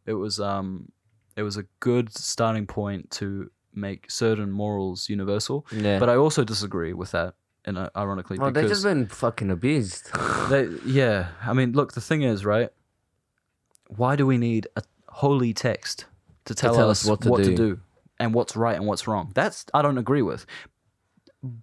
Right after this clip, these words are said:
Speaker 1: But I do think, like, um, you know, some people do need to be told what to <laughs> do and what to say and explained why. And, uh, but at the same time, it's like, <sighs> dude, like,
Speaker 2: Do you really need a God to tell you that punching someone in the face in the street is a bad thing?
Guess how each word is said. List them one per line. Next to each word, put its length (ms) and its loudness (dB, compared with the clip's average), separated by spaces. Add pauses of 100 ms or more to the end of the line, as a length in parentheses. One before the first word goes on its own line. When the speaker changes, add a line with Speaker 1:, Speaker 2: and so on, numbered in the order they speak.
(200)
Speaker 1:
But 240 2
I 100 2
do 160 2
think, 260 -2
like, 340 0 (120)
um, 520 2 (180)
you 100 -2
know, 280 -4 (440)
some 180 -2
people 220 -4
do 200 2
need 180 2
to 60 -12
be 100 -2
told 220 0
what 140 -4
to 80 -2
<laughs> 140 -2
do 140 4
and 120 0
what 140 -4
to 60 -10
say 160 2
and 160 0
explained 400 0
why. 220 2 (500)
And, 140 2
uh, 80 0
but 300 2
at 120 2
the 60 0
same 180 0
time, 240 2
it's 120 -4
like, 180 2 (200)
<sighs> 160 -14
dude, 220 -4
like, 200 -6 (1900)
Speaker 2:
Do 100 2
you 60 6
really 220 4
need 160 4
a 60 2
God 160 2
to 100 2
tell 240 2
you 120 4
that 120 -6
punching 340 -4
someone 220 -4
in 40 -4
the 60 -10
face 320 -6
in 60 -10
the 60 -8
street 380 -6
is 120 -8
a 20 -12
bad 200 -2
thing? 320 -6